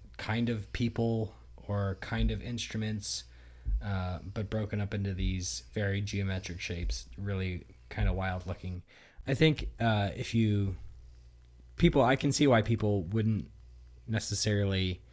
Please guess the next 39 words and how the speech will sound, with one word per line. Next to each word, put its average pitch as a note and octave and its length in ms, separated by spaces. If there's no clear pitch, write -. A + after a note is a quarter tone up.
like B2 320
it. E2 160
It G2+ 100
looks A2 240
like G#2 340
if A#2 240
you're C3 220
ex-, - 280
if - 160
you're A#2+ 300
used C#3 240
to A#2+ 80
seeing A2 380
these G#2+ 400
portraits A#2+ 480
of G2 100
people A2 340
who A2 240
are F#2 340
very G#2+ 640
realistic A2+ 680
looking, G#2+ 340
and G2 120
suddenly G#2+ 320
you're F#2+ 140
seeing G#2+ 300
these F#2+ 160
weird G#2 360
shapes G#2+ 400
that - 180
kind A#2 300
of G2+ 140
make G2+ 220
the G2 60
shape G#2 320
of F#2+ 140
a F#2+ 60
person, G2+ 460
place, - 480